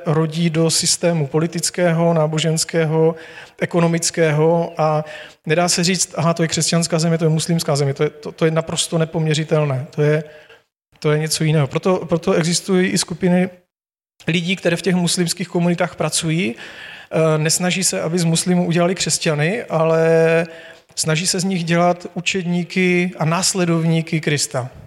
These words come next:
A v některých komunitách se podařilo, že v té komunitě už bylo tolik křesťanů tajných,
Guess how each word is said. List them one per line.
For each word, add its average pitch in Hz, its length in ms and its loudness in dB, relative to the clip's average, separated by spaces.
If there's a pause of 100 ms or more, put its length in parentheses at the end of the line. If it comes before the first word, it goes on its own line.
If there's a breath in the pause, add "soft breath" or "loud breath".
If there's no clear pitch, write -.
(880 loud breath)
A 156 380 2
v 151 80 0
některých 165 340 0
komunitách 175 440 2
se 175 100 0
podařilo, 175 540 2
že 180 280 2 (440 loud breath)
v - 40 -20
té 170 100 0
komunitě 180 320 2
už 175 120 0
bylo 175 160 0
tolik 190 340 -2
křesťanů 180 600 0
tajných, 165 680 0